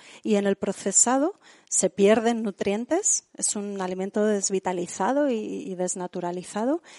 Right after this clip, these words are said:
y surgen o incluso se añaden sustancias que son perjudiciales para nosotros, como puede ser, por ejemplo, el ácido glutámico, que es tóxico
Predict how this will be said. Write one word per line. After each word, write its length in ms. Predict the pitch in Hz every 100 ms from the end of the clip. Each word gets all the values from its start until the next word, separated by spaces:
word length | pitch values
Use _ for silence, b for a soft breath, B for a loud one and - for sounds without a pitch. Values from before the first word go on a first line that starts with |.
| B B
y 380 | 277 269 277 311 b b
surgen 840 | - - 294 285 - 247 254 311 370 b b -
o 60 | 226
incluso 460 | 233 - 240 -
se 160 | 226 226
añaden 420 | 233 254 254 269
sustancias 720 | 269 247 214 240 226 - 247
que 80 | 208
son 180 | - 196
perjudiciales 760 | 202 - 196 190 - 175 214
para 220 | - 190
nosotros, 580 | 175 170 - - - -
como 200 | - 180
puede 320 | - 185 190
ser, 260 | 185 202 220
por 140 | 208
ejemplo, 320 | 208 214 208 220
el 80 |
ácido 320 | 185 - 196 190
glutámico, 680 | 185 185 208 254 277 349 B B B
que 280 | - 185 185
es 200 | 185 - -
tóxico 480 | 202 - 226 269